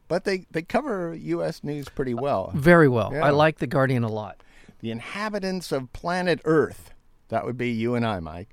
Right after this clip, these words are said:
Speaker 2: So
Speaker 1: And,
Speaker 2: far.
Speaker 1: and,
Speaker 2: Yeah.
Speaker 1: you know, all the other people here.
Speaker 2: Yeah.
Speaker 1: Could face untold suffering due to the climate crisis unless there are major transformations of global multi-level society,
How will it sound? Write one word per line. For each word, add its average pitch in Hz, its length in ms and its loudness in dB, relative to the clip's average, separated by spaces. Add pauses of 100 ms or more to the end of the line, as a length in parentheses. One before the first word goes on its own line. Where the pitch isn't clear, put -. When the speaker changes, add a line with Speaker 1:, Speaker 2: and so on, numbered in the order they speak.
Speaker 2:
So 151 200 -10
Speaker 1:
And, 120 260 0
Speaker 2:
far. 110 80 -4
Speaker 1:
and, 110 300 -6
Speaker 2:
Yeah. 123 160 -14
Speaker 1:
you - 120 -10
know, 95 100 -8
all 110 180 -2
the 101 100 -6
other 117 180 -4
people 87 320 -14
here. 95 160 -10
Speaker 2:
Yeah. 127 180 -16 (680)
Speaker 1:
Could 208 240 2
face 170 340 2
untold 196 500 2
suffering 135 600 0
due 156 200 -2
to 165 140 -2
the 151 100 -8
climate 156 520 -4
crisis 120 560 -4
unless 139 520 -2
there 170 240 0
are 143 140 2
major 165 520 0
transformations 175 1120 -4
of 117 180 -8
global 147 420 2
multi-level 127 920 -2
society, 180 580 0